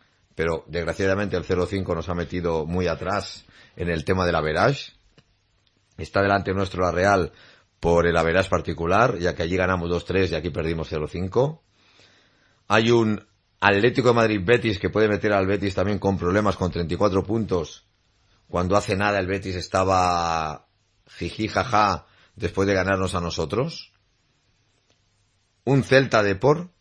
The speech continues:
que puede meter al Depor, no tanto con problemas, porque tiene treinta y seis, pero no lo deja salvado, y eso también nos interesa a nosotros. Y el Málaga Español. El Málaga, si gana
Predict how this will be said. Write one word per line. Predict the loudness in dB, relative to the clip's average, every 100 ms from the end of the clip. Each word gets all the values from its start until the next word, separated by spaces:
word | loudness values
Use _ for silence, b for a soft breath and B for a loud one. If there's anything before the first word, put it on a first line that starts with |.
| _ _ _ _ _ _ _ _ _ _ _ _ _ -8
que | -2
puede | 0 0
meter | 0 0 2
al | 2
Depor, | 0 0 2 0 -2 _ _ _ _
no | -6 2 4 6
tanto | 4 4
con | 2 2
problemas, | 2 2 4 2
porque | 0 -2 -2
tiene | -2 -2
treinta | -2 -2 -4
y | -4
seis, | -4 -4 -2
pero | -2
no | 0 2
lo | 2
deja | 0 -2
salvado, | -2 2 2 2
y | 0 -2
eso | -2
también | -2 -2
nos | -4
interesa | -6 -6 -8 -8
a |
nosotros. | -10 -10 -8 -6 -8 -10 _ b b b b b b b b b _ _ _ _ _ _ -6
Y | 2
el | 2
Málaga | 6 4 4
Español. | 0 -4 -6 -12 -18 _ _ _ b b _
El | 2 2 4
Málaga, | 6 8 8 6
si | 4
gana | 4 4 4 2